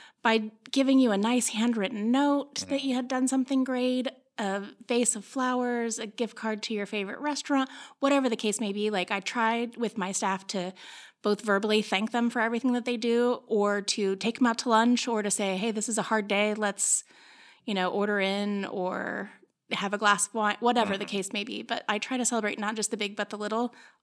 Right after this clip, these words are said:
Speaker 1: all throughout the year.
Speaker 2: Stop, recognize, make it
Speaker 1: Yep.
Speaker 2: happen. There, you know, I, I, I,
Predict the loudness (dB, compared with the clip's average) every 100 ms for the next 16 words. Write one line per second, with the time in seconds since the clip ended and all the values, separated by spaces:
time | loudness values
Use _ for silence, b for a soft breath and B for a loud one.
0 | _ -2 -2 -2 -10 -10 -12 -12 -4 -2
1 | -2 -4 -4 -4 -4 -14 -14 -14 -12 -10
2 | -10 -12 -8 -4 -4 -6 0 0 0 -2
3 | 0 0 2 0 0 -2 -2 -4 -8